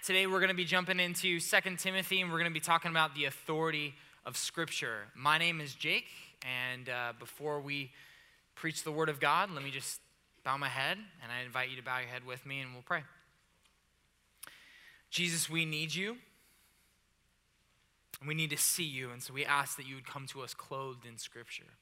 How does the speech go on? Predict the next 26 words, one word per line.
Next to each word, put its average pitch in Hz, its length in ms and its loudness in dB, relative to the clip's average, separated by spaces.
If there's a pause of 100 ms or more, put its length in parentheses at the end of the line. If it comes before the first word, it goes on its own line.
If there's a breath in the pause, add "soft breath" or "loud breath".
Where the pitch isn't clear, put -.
(1500 soft breath)
God, 120 160 -4
give 120 160 -8
me 127 140 -10
the 120 80 -10
gift 127 220 -10
of - 100 -18
preaching. 147 520 -8 (1200)
God, 120 160 -4
not 117 160 -2
for 127 120 -12
my 117 200 -4
sake, 127 260 -8 (160)
but 104 120 -20
for 117 240 -16
the 113 60 -16
sake 123 300 -10
of 113 60 -16
your 107 160 -12
people. - 580 -16 (1080)
We 117 120 -14
need 120 280 -10
you, 117 360 -10
and 117 80 -18
we 110 80 -14
love 110 260 -6
you. 110 140 -20